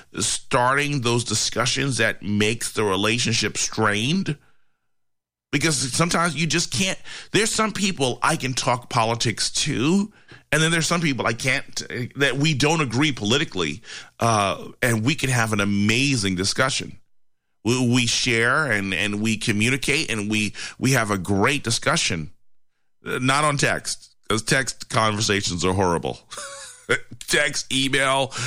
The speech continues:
everything is completely read wrong if we're not sitting there face to face. These, uh, see, because, uh, you have to understand, uh, a cell phone, a computer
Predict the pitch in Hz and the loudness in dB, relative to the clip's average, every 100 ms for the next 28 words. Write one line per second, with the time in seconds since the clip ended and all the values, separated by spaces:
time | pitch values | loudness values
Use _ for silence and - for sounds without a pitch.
0 | 120 156 165 185 165 160 151 135 139 131 | -2 0 2 2 0 0 -2 0 0 2
1 | 131 117 120 113 104 110 101 104 107 101 | 2 4 2 2 2 4 4 2 0 -2
2 | 95 107 104 117 110 - 104 101 104 98 | 2 0 2 2 0 -2 -2 -2 0 -2
3 | - 98 101 - 104 92 82 - - - | 0 -2 -2 -4 -2 -2 -2 -4 -8 -2
4 | 127 185 151 143 135 - 147 131 123 127 | 0 2 0 -2 -2 -2 0 0 0 0
5 | 123 - - - - - - - - 147 | 0 -6 -16 -18 -10 -8 -6 -6 0 2
6 | 196 147 117 - 120 98 80 78 - 104 | 2 0 0 0 -2 -2 -4 -8 -4 0
7 | 101 98 104 - 139 151 160 175 165 143 | 0 2 0 2 0 2 0 0 -2 -6
8 | _ _ _ _ _ _ _ 107 123 113 | _ _ _ _ _ _ _ -4 -2 0
9 | 143 139 80 | 0 2 0